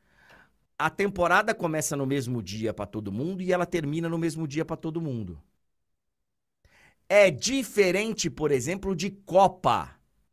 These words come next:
Copa do Mundo tem um negócio, um detalhe muito interessante. Quem joga o primeiro jogo da Copa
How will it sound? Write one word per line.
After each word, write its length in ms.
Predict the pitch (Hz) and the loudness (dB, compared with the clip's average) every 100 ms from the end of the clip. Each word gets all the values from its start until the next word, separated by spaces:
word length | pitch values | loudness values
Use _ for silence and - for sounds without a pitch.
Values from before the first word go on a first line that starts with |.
| _ _ _ _ _ | _ _ _ _ _
Copa 400 | - 302 320 190 | 4 4 6 2
do 140 | 139 | 2
Mundo 320 | 131 180 180 131 | 0 0 -2 -2
tem 160 | 143 | -4
um 40 | 139 | -4
negócio, 420 | 131 156 - 139 _ _ _ _ | -2 -4 -4 -12 _ _ _ _
um 80 | 143 | -8
detalhe 320 | 139 - 165 | -4 0 0
muito 240 | 160 170 165 | 0 -2 -6
interessante. 640 | 156 165 131 101 85 - - _ _ - _ - | -6 -6 -4 -6 -10 -12 -20 _ _ -20 _ -8
Quem 220 | 240 233 | -4 -2
joga 380 | 180 247 320 302 | 2 4 4 2
o 100 | 240 | 0
primeiro 500 | 226 208 214 220 190 | -2 0 0 0 -4
jogo 260 | 120 185 185 | 0 0 0
da 120 | 160 | -2
Copa 500 | - 101 - 65 | -2 -6 -6 -14